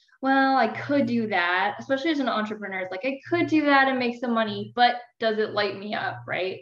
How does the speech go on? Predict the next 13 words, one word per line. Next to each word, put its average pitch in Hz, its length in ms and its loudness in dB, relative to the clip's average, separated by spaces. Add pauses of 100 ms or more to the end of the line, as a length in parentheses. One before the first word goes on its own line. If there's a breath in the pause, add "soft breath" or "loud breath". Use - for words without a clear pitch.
(100)
'Cause 214 240 -4
sometimes 220 460 -2
if 202 100 -8
it 180 120 -4
doesn't, 208 460 0
is 202 180 -4
it 214 280 0
the 185 200 -8 (200)
best - 500 -4 (160)
use 233 400 4
of 170 140 0
our 160 140 2
energy? 170 680 -4